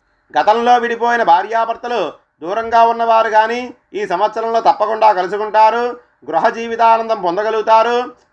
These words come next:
ఉద్యోగాదులు చేసేవారికి కోరుకున్న చోట బదిలీలు లభించి సుఖంగా ఉంటారు.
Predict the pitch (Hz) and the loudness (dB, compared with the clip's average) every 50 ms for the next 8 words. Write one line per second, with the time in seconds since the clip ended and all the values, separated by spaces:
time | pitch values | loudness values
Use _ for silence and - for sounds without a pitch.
0 | _ 139 151 147 156 190 220 233 233 226 226 226 233 233 233 226 240 240 240 226 | _ -16 -16 -14 -8 -4 -2 0 0 2 4 4 4 4 2 0 -2 -2 -2 -2
1 | 175 139 - - _ _ _ _ _ 196 214 220 220 226 233 233 226 220 226 226 | -4 -6 -8 -14 _ _ _ _ _ -8 -8 -6 -6 -6 -2 0 2 2 2 0
2 | 226 - 247 240 214 180 143 120 - _ - - - 175 202 226 233 226 240 233 | -2 -2 0 0 0 0 -2 -6 -12 _ -20 -8 -4 -2 -2 -2 -2 -2 -4 -6
3 | 240 226 233 233 226 233 214 185 180 202 220 220 220 220 220 220 226 233 226 262 | -4 -2 -2 0 0 2 0 0 2 2 0 0 0 0 -2 -2 -4 -4 0 2
4 | 233 196 165 123 - - - _ - 180 170 214 220 214 220 220 220 208 190 185 | 2 2 2 0 -6 -14 -20 _ -8 -6 -6 -4 0 2 4 4 4 4 2 2
5 | 190 185 175 156 139 | 2 4 4 2 2